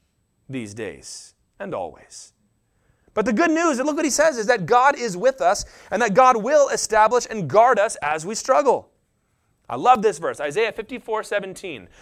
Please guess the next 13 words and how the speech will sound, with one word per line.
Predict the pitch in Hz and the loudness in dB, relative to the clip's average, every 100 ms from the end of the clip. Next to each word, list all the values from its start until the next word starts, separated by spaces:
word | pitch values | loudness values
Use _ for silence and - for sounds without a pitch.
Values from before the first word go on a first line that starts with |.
| - | -20
"No | - 175 294 285 | -4 4 4 6
weapon | 247 226 208 | 2 0 -4
that | 180 | -6
is | 165 | -6
fashioned | - 165 160 156 | -2 -2 -2 -6
against | 139 143 139 | -6 -6 -6
you | 151 | -12
shall | 123 123 | -8 -8
succeed, | 107 - - - 233 269 277 - - | -8 -12 -12 -6 -4 -4 -6 -10 -12
and | - 196 | -6 -2
you | 254 | 0
shall | 247 226 | 2 2
refute | 202 185 208 214 | 2 -4 -8 -8